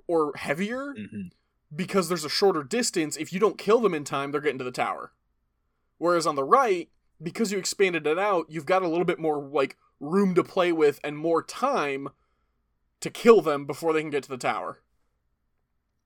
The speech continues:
Speaker 2: When you say expand, do you mean is, uh, like, if we're thinking of that, the tower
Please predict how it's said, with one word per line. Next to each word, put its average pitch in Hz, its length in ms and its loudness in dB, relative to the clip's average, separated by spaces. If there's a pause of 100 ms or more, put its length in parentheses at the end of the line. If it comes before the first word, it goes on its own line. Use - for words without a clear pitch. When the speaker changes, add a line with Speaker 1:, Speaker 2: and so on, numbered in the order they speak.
(540)
Speaker 2:
When 120 100 4
you 123 80 2
say 175 160 4
expand, 110 380 2
do 98 60 0
you 101 80 4
mean 98 220 4
is, 90 300 4
uh, 95 100 4
like, 87 260 2
if 95 200 2
we're 95 140 4
thinking 92 260 2
of 85 80 -4
that, 82 300 2
the 80 240 4
tower 87 540 4